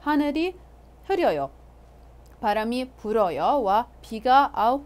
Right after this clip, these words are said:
눈이 와요. أيضًا تمكنا من استخدام أدوات الربط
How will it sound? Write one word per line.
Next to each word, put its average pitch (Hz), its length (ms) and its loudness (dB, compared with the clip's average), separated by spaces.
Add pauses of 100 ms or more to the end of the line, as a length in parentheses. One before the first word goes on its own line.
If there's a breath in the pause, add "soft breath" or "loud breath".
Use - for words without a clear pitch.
(100)
눈이 262 440 0 (160)
와요. 180 400 0 (540 loud breath)
أيضًا 240 180 0
تمكنا 233 420 -6
من 185 100 -8
استخدام 208 440 -6
أدوات 190 380 -2
الربط 196 280 -6